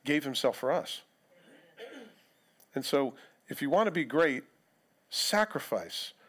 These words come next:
is on the menu all the time. It's about you sacrificing what you want over what God would have you do, and sometimes over what other people want you to do.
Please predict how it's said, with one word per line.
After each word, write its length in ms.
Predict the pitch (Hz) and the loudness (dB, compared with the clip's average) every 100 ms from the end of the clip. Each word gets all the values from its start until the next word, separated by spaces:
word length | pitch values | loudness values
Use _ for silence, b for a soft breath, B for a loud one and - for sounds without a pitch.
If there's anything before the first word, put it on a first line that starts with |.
| b | b
is 180 | 135 131 | -4 -4
on 280 | - 151 156 | 0 2 2
the 60 | 143 | 2
menu 420 | 139 131 107 80 _ _ - | 2 0 -2 -8 _ _ -2
all 160 | 131 | 0
the 100 | 123 | 0
time. 280 | - 110 82 - B B B B | -4 -10 -10 -16 B B B B
It's 140 | 135 | -2
about 240 | 147 147 143 | 4 4 4
you 120 | 147 | 0
sacrificing 760 | - 156 160 147 147 143 139 | 4 2 2 2 2 2 0
what 160 | 127 123 | 0 0
you 160 | 135 147 | 0 2
want 300 | 131 120 - - | 2 2 -2 -6
over 260 | 120 123 | -4 -2
what 320 | 117 123 123 - b b | 2 2 2 -8 b b
God 240 | 135 147 | 2 2
would 120 | 143 165 | 2 -2
have 180 | 170 | -2
you 80 | 160 | -2
do, 240 | 165 - - _ b b b b b | -4 -6 -8 _ b b b b b
and 120 | 147 147 | 0 4
sometimes 460 | 175 175 170 160 | 4 6 4 2
over 260 | - - 180 | 2 2 4
what 120 | 180 | 2
other 160 | 175 170 | 2 0
people 300 | 190 185 147 | -2 0 4
want 240 | 127 - | 4 2
you 80 | 107 | -6
to 140 | 90 | -8
do. 120 | 80 | -14